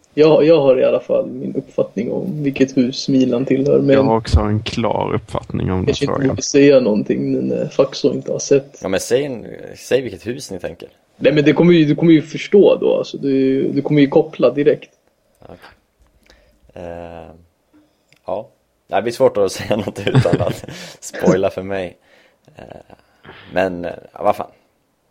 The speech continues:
Speaker 3: Eh, ja, nej, ja, ja. Eh, kul tanke som jag förstör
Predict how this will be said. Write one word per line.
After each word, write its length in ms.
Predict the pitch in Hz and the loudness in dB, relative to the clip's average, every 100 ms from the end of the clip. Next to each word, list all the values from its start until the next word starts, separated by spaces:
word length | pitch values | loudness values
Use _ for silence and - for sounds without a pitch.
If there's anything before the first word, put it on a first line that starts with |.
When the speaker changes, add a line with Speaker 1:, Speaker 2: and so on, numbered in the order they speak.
| _ _ _ _ | _ _ _ _
Speaker 3:
Eh, 60 | _ _ _ _ _ _ - - _ _ _ _ | _ _ _ _ _ _ -20 -20 _ _ _ _
ja, 120 | - - _ - | -14 -14 _ -14
nej, 160 | 71 - | -14 -14
ja, 140 | - - - | -12 -12 -12
ja. 120 | 85 - _ _ - - - _ _ _ | -12 -12 _ _ -20 -20 -20 _ _ _
Eh, 160 | _ - _ _ _ _ _ | _ -20 _ _ _ _ _
kul 180 | - 123 | -8 -4
tanke 380 | 110 107 123 101 | -4 -2 -4 -4
som 220 | - - 98 | -8 -12 -4
jag 100 | 104 | -2
förstör 380 | 110 123 117 | 0 2 6